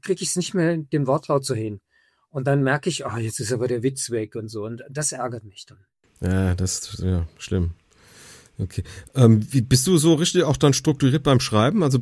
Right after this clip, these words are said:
Speaker 2: plottest du deine Kapitel vor oder hast du
Speaker 1: Mhm.
Speaker 2: die im Kopf und schreibst sie nieder oder wie machst du das?
Speaker 1: Grobe Struktur. Ich mach keine Einteilung im Kapitel, weil sich das auch immer wieder verändert. Aber ich hab eine, ähm, grobe Struktur,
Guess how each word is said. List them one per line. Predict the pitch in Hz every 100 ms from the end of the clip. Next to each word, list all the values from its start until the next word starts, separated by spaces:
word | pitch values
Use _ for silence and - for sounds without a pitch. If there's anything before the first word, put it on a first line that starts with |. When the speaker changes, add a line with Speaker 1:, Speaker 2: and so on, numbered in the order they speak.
| - -
Speaker 2:
plottest | 127 139 170
du | 151
deine | 131 123 117
Kapitel | 120 - 110
vor | 101 - 151 202 175
oder | 151 139 131 131 127 - 98 - _ _ 208 104 65
hast | 107 110
du | 120
Speaker 1:
Mhm. | 104
Speaker 2:
die | 110 107
im | 104
Kopf | - 160 -
und | - 120
schreibst | - 113 -
sie | 98
nieder | 117 190 220 107
oder | 95 95
wie | 92
machst | 90 -
du |
das? | - - _ _ -
Speaker 1:
Grobe | 147 147 151
Struktur. | - 127 131 117 110 123
Ich | 135
mach | 131 139 135 156 -
keine | 135 139 151
Einteilung | 117 147 165 139 139
im | 135
Kapitel, | 127 151 143 208 220 _ _ _ -
weil | 123 123
sich | 135 131
das | 135
auch | 147 131
immer | 175 151 139 117
wieder | 139 135
verändert. | 135 110 135 120 160 _ _ _ _ -
Aber | 131 131 139
ich | 131
hab | 143 135
eine, | 139 123 120 135
ähm, | 113 113
grobe | - 131 170
Struktur, | - - 139 _ - - 127 170 247